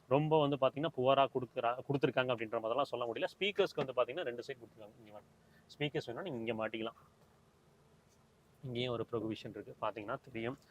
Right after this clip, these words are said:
So, ஹேண்ட் பிரேக் கிடைக்குது. ஃப்ரண்ட்டுக்கு வந்து பாத்தீங்கன்னா ரெண்டு பேர்த்துக்கு ப்ராப்பரான ஒரு சீட் பெல்ட்ஸ் கொடுத்துருக்காங்க. இது வந்து பாத்தீங்கன்னா இந்த சீ-, இந்த சீட்டை வந்து அட்ஜஸ்ட் பண்ணிக்கிறது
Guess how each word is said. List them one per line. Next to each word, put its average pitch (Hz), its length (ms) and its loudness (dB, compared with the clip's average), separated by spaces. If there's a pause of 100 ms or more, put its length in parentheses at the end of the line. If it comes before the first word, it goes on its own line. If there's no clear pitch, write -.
(440)
So, - 180 4 (1040)
ஹேண்ட் 131 240 4
பிரேக் 123 200 4
கிடைக்குது. 123 340 6 (480)
ஃப்ரண்ட்டுக்கு 156 420 8
வந்து 147 100 6
பாத்தீங்கன்னா 139 280 8
ரெண்டு 139 180 6
பேர்த்துக்கு 139 340 4
ப்ராப்பரான 139 560 10
ஒரு 131 320 10
சீட் 139 180 2
பெல்ட்ஸ் - 180 2
கொடுத்துருக்காங்க. 131 500 6 (460)
இது 170 200 4
வந்து 190 200 10
பாத்தீங்கன்னா 165 380 10
இந்த 180 160 8
சீ-, 175 260 4
இந்த 139 160 6
சீட்டை 175 320 8
வந்து 165 180 6
அட்ஜஸ்ட் 143 500 6
பண்ணிக்கிறது 127 340 4